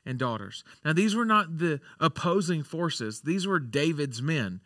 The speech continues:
And David's men were angry because they're, they come back to their home after being gone with David to find that everything's been destroyed. Their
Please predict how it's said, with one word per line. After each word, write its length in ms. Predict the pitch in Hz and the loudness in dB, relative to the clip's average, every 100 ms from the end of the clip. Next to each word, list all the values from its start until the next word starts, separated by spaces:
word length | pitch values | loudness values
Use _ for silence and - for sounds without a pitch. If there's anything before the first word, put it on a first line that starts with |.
| - - 123 | -18 -14 -6
And 100 | 117 | 0
David's 420 | 170 196 165 139 | 2 2 0 0
men 300 | 190 208 175 | 2 2 2
were 180 | 165 - | 0 0
angry 540 | 156 202 208 156 143 | -2 0 2 2 2
because 440 | 151 156 170 156 135 | 0 0 0 -2 0
they're, 240 | 165 160 - - | 0 0 -4 -2
they 120 | 156 | -2
come 260 | 147 185 175 | 2 2 2
back 340 | 139 160 196 | 2 0 -2
to 120 | - 165 | -2 2
their 180 | 156 | 2
home 320 | 139 170 180 156 | 2 0 -2 -2
after 220 | 143 156 | -4 -4
being 240 | 160 156 | -2 -2
gone 260 | 143 165 165 | -2 -2 -2
with 160 | 151 | -2
David 360 | 135 170 156 151 | -2 -2 -2 -4
to 80 | 147 | -4
find 380 | 160 156 151 139 | 0 0 0 -2
that 140 | 139 - - - | -4 -8 -20 -2
everything's 540 | 165 165 190 185 160 143 | 2 4 4 4 0 0
been 180 | 165 | 0
destroyed. 640 | 147 143 - 190 190 120 120 | 0 -2 -4 -2 0 0 0
Their 160 | 151 | 0